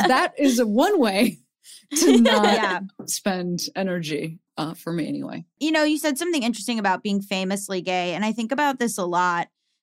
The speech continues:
Speaker 3: in terms of coming out and, or, you know, being gay and then having some sort of,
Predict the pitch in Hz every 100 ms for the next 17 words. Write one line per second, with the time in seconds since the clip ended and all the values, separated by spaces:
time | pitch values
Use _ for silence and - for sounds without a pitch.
0 | _ 226 240 240 214 202 214 196 - 226
1 | 220 208 170 180 190 - _ _ _ -
2 | 214 208 196 185 - 233 226 208 190 240
3 | 214 185 190 208 220 214 202 202 202 196
4 | 190 190 185 190 196 196 196 180 180 185
5 | - 196 185 175